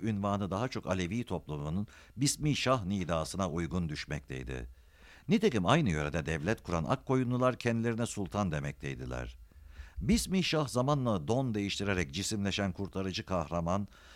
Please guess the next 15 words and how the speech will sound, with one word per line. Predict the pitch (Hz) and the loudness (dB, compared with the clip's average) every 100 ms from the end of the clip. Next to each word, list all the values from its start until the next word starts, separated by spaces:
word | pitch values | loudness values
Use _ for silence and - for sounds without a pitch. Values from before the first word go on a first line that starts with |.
| - | -8
beklenen | - 131 135 131 135 | 0 0 2 2 4
Mehdi | 101 104 85 113 | 2 0 0 -2
idi. | 80 67 64 58 - - - - - | -2 -4 -6 -8 -14 -20 -20 -20 -6
İslam | 131 - 170 170 | -4 0 2 2
dininin | 156 151 143 | 2 2 2
kabulünden | 123 117 120 123 120 107 | 0 -2 -2 -2 0 0
bugüne | 92 107 95 | 0 0 0
kadar | 90 85 76 | 2 0 2
Fars | 117 127 - | 2 2 0
elitası | 92 87 78 78 - 73 | -2 -2 -2 -6 -6 -6
yani | 69 67 | -6 -8
üst | 65 87 - | -8 -10 -8
tabakası | 67 - 73 - | -8 -8 -8 -8
seçkin | - 78 - 98 | -6 -6 -4 -6
kesim | 73 67 87 | -6 -6 -6